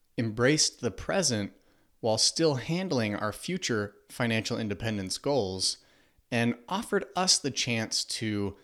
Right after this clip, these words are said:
design a life we love today, not ten years from today. So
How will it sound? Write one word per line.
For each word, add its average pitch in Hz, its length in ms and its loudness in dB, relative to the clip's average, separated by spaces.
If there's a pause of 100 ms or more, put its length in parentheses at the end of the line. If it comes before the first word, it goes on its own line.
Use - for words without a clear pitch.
(380)
design 156 400 4
a 254 40 2
life 156 340 2
we 147 100 6
love 123 460 4
today, 120 720 -2 (600)
not 127 560 -2
ten 143 320 4
years 127 340 6
from 101 220 -2
today. 90 480 -2
So 113 320 2